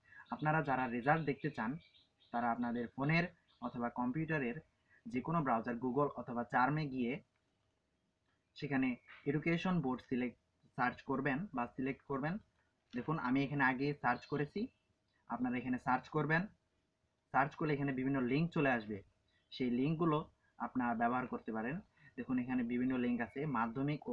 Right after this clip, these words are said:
উচ্চ মাধ্যমিক শিক্ষা বোর্ড এবং বিভিন্ন link রয়েছে। এর মধ্যে যে কোনো একটি select করে নিয়ে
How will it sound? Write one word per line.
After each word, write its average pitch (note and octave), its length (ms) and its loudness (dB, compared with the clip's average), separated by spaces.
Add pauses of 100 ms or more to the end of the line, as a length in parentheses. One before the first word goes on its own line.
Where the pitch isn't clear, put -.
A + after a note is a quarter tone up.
(100)
উচ্চ - 160 -18
মাধ্যমিক B2+ 320 0
শিক্ষা A#2 300 -6
বোর্ড A#2 240 -2 (540)
এবং C#3+ 200 0
বিভিন্ন D3+ 300 2
link C3+ 280 2
রয়েছে। G#2+ 260 -4 (500)
এর B2+ 160 -2
মধ্যে D#3 200 0
যে C3 140 -2
কোনো C3 160 0
একটি A#2+ 260 -4 (360)
select C3+ 300 -2
করে D3+ 200 2
নিয়ে B2+ 220 0